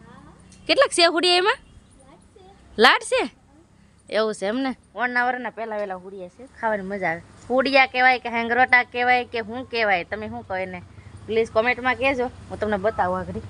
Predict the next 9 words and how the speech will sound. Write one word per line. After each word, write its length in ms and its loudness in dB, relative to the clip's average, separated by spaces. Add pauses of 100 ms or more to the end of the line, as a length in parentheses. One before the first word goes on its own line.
(180)
વાદળું 300 4
કેટલું 240 -6
મસ્તનું 760 0
થઈ 120 -8
ગયું 180 -6
છે 120 -6
અટાણે, 260 -4
કા? 260 2 (1600)
કા? 180 6